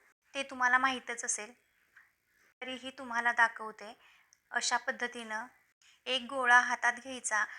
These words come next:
आणि त्याला असा आकार द्यायचा आणि अशा पद्धतीने दोन मुटके तुम्ही बनवून घेऊ शकता. हे दोन मुटके दोन बाजूंना ठेवावे लागतात, त्याच्यामुळे दोन मुटके आणि एक दिवा हा बनवून घ्यायचा कणकेपासून. जर तुमच्याकडे पद्धत असेल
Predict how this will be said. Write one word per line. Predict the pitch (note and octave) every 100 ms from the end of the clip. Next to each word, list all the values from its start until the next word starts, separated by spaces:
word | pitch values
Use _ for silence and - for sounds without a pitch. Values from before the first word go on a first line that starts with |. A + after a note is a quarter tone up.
| -
आणि | A#3 A3+
त्याला | B3+ B3
असा | A#3 A#3+ B3
आकार | A#3 - A3+ A3+
द्यायचा | A#3 G#3+ G3+
आणि | G3+ G#3 G#3+
अशा | A3+ - A#3+
पद्धतीने | B3 A3 A3 G#3+ G#3+
दोन | G#3 B3 B3+
मुटके | A#3+ - G3+
तुम्ही | G#3+ G#3+ A#3+
बनवून | B3 G#3+ G3+
घेऊ | G#3 G3+
शकता. | - - - - - - - _
हे | B3+
दोन | A#3 C4
मुटके | C4+ B3+ - A#3
दोन | A#3+ A#3+
बाजूंना | A#3+ A#3 A3+ A3
ठेवावे | - A#3+ G#3+ A3 A#3
लागतात, | A3+ - G#3
त्याच्यामुळे | G#3+ G#3+ G#3+ G#3+
दोन | G#3 A#3+
मुटके | B3 A3+ - G3+
आणि | G3 G#3
एक | A3 A#3 G#3+
दिवा | G#3 G#3+ A#3+ -
हा | A#3
बनवून | B3+ G#3 G3
घ्यायचा | G3+ - G3
कणकेपासून. | A#3 G#3+ G3 F#3 F#3 - F#3 - - _ _ - _ _
जर | B3+ D4
तुमच्याकडे | D4+ C4+ C4+ C4
पद्धत | C#4 C4 A3 B3+ A#3+
असेल | C4 B3 A3+